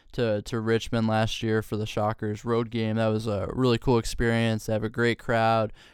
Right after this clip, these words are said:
great atmosphere, and they really get after it with, you know, that Havoc, uh, defense, and, uh, I think that would make for a very, very entertaining fit in the American,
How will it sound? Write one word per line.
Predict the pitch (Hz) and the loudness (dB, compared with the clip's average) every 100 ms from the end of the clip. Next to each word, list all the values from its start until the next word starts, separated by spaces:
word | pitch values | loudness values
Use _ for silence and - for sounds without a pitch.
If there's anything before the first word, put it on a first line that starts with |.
| - | -8
great | - 127 123 | 0 4 6
atmosphere, | 117 110 113 - 117 117 | 4 4 0 2 4 4
and | 107 104 | 4 0
they | 107 123 | 2 2
really | 156 131 | 4 4
get | 120 | 2
after | 113 131 - 107 | 2 0 0 0
it | 101 | 0
with, | 107 - | 0 -2
you | 110 | -4
know, | 104 | 0
that | 107 110 | 0 0
Havoc, | 117 113 117 - - - - | 2 2 0 -4 -18 -20 -8
uh, | 104 110 | -4 -2
defense, | 110 123 120 127 127 127 - | 2 2 2 2 2 2 0
and, | 113 107 | -4 -2
uh, | 101 95 90 | 0 0 -2
I | |
think | - 120 | -2 -2
that | 113 113 117 | 2 4 4
would | 113 | 2
make | 107 110 107 - - _ | 0 -2 -4 -10 -20 _
for | - 113 | -2 -2
a | 104 | 0
very, | 113 117 117 113 | 2 4 4 4
very | 117 113 113 | 2 2 2
entertaining | 110 113 - 117 113 | 2 0 2 2 0
fit | - - 117 113 | -2 0 2 2
in | - 117 | 0 0
the | 113 | 0
American, | 107 110 113 113 - 110 110 | -2 0 0 -2 -2 -2 -4